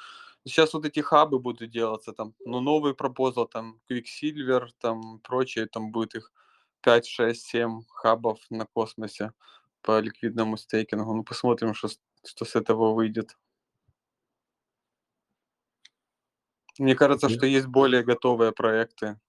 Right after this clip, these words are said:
Speaker 1: в этом направлении. Ну, пусть пилят, будем участвовать, как бы.
Speaker 2: Ты имеешь в виду в плане продукта, готовности
Speaker 1: Ну
Speaker 2: продукта?
Speaker 1: да, да, но у них такое что-то вообще недопиленное, как мне показалось. Ну, как бы,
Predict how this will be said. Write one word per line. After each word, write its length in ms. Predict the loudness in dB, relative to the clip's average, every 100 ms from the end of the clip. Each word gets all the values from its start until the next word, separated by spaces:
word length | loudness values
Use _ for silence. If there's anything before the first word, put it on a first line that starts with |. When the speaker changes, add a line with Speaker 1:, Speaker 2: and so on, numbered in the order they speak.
| _
Speaker 1:
в 40 | -10
этом 260 | -8 -6
направлении. 360 | -4 -2 -4 -6 _ _ _ _ _ _ _ _ _ _ _ -12 -2 -2 0 -4
Ну, 80 | -6 -8
пусть 200 | -8 -2
пилят, 240 | 2 2
будем 120 | 2 0
участвовать, 440 | 0 0 -2 -8 -10
как 100 | -16
бы. 80 | -16 _ _ -20 _ _ _ _ _ _ _ _ _ _ _ _ _ _
Speaker 2:
Ты 60 | 0
имеешь 160 | 0 0
в 60 |
виду 220 | -2 -2
в 140 | -4 -4
плане 960 | -2 0 0 0 0 0 0 -2 -4 -10 _
продукта, 640 | 4 6 6 2 0 -4 -6 _ _
готовности 480 | -10 -4 -4 -4 -6 -2
Speaker 1:
Ну 280 | 4 6
Speaker 2:
продукта? 20 | 8
Speaker 1:
да, 280 | 8 8
да, 280 | 6 4 4
но 120 | 2 -2
у 60 |
них 180 | -2 -4
такое 320 | -6 -2 -4
что-то 300 | -4 -8 -6
вообще 280 | -6 -8 -10
недопиленное, 800 | -8 -8 -8 -6 -6 -4 -6 -6
как 160 | -10 -6
мне 100 | -4
показалось. 640 | -4 -4 -2 2 2 0
Ну, 100 | -2
как 220 | 2 0 0
бы, 180 | -4